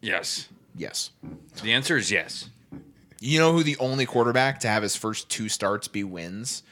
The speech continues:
Speaker 2: while recording, uh, a over
Speaker 1: Totally
Speaker 2: one hundred
Speaker 1: Talking
Speaker 2: Q B R
Speaker 1: Sports episodes? Bailey
Speaker 2: in both
Speaker 1: Zappi.
Speaker 2: games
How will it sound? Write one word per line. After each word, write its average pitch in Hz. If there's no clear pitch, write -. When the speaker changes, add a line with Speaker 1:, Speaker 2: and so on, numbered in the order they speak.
Speaker 2:
while 104
recording, 101
uh, 85
a 90
over 104
Speaker 1:
Totally 101
Speaker 2:
one 95
hundred 117
Speaker 1:
Talking 110
Speaker 2:
Q 110
B 113
R 123
Speaker 1:
Sports 95
episodes? 196
Bailey 98
Speaker 2:
in 104
both 95
Speaker 1:
Zappi. 101
Speaker 2:
games 104